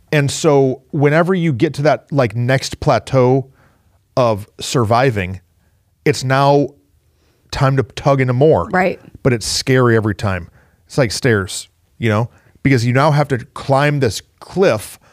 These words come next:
Speaker 1: up into the next level, and it's,
Speaker 2: Good.
Speaker 1: it's scary.
Speaker 2: Yeah.
Speaker 1: But we get so satisfied with where we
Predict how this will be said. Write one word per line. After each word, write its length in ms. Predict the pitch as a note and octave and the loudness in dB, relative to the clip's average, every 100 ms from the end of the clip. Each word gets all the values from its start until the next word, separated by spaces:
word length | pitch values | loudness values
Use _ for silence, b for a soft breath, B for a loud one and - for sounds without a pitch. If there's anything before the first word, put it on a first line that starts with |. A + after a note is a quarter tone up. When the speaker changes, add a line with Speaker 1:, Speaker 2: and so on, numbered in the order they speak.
| b b - | b b 0
Speaker 1:
up 200 | D3+ D3+ | 0 2
into 240 | D3 C3+ | -2 0
the 80 | C3 | -2
next 360 | B2 B2 - A2 | 0 -2 -4 -4
level, 340 | A#2+ B2 A2 | -2 0 -2
and 140 | C#3+ C3+ | -4 -4
it's, 300 | G#3+ G3+ E3+ | -2 -2 -2
Speaker 2:
Good. 100 | D#3 | -2
Speaker 1:
it's 160 | A#2 | -2
scary. 500 | - - D3+ C3+ F2 B | -4 0 2 2 0 B
Speaker 2:
Yeah. 280 | F#3+ F#3 E3+ D#3+ | -2 0 0 0
Speaker 1:
But 80 | |
we 140 | D3 C#3+ | 2 2
get 160 | D3+ | 0
so 180 | - F3 | 0 0
satisfied 540 | F3 E3 D#3+ D#3 C#3 B2+ | 0 2 0 0 0 2
with 120 | A2+ | 2
where 180 | A#2 | 2
we 120 | A#2+ | 2